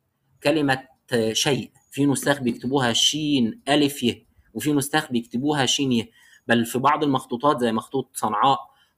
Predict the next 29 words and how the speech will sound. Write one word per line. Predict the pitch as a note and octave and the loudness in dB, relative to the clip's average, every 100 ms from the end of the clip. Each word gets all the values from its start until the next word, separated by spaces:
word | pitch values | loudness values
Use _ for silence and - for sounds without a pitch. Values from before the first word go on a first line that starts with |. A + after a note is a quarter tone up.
| A#2+ | -2
رقم | - A#2+ A#2 | 2 2 4
واحد | C3+ C#3 C3+ G#2 G#2 G#2 G2+ G2+ G2 | 2 0 -4 -6 -8 -6 -4 -6 -4
داش | A2+ C#3+ C#3 | 0 0 0
توينتي | - B2+ | -2 0
سيفن | A#2+ C3+ A#2+ | 0 -2 -2
بوينت | A2 C3+ C3 | 0 0 0
وان، | C#3 D#3+ C3+ _ _ _ _ _ | -2 -2 -6 _ _ _ _ _
الكلمة | A#2 A#2 D#3+ D#3 | -2 0 0 0
شيء | C#3 E3 D3+ | 0 2 0
كتبت | A#2+ - D#3 A#2+ | 0 -2 0 -2
بالطريقتين | A2+ - A#2 A#2+ - A#2+ D#3 | -4 -4 -4 -2 -4 -2 0
الاتنين، | C3+ A#2 - G#2 F#2+ _ _ _ _ _ | 0 -2 -4 -4 -6 _ _ _ _ _
فكانت | - C#3 B2 A#2+ - D#3+ D#3+ D#3 | -2 0 2 0 0 0 0 -2
تكتب | E3 - C3 | -4 -2 -2
هكذا، | B2+ A#2+ D3+ E3 | 0 0 2 2
وبعض | D#3 B2 C3 D3+ B2+ | 2 2 2 2 0
النساخ | B2 A#2+ D3+ | -2 -2 -6
بيكتبوها | C3 A#2+ - C#3 D3+ C3 | -4 -4 -2 0 2 0
هكذا، | A#2+ D#3+ E3 D#3+ - - _ - | 0 0 0 -2 -8 -20 _ -6
لحد | A2+ A2 A#2+ F3+ E3 C#3+ | -2 -2 2 2 2 2
ما | C3+ | 2
استقروا | C3 - - D#3 D3 C#3+ | 0 -4 0 0 2 2
جميعًا | C#3 C3 D#3 C#3+ B2+ | 2 2 2 0 0
على | A#2 A#2+ | 0 0
نمط | C3+ C#3+ C3 | 0 0 0
واحد | C3 C#3+ B2+ | 0 0 -2
اتفقوا، | A#2 - C#3 B2 G#2+ G#2+ | -2 -4 -4 -6 -6 -8
اتفقوا | A2 - C#3 C3 B2+ G#2+ | -4 -2 0 0 2 0
عليه. | G#2+ F#2+ _ | 0 -6 _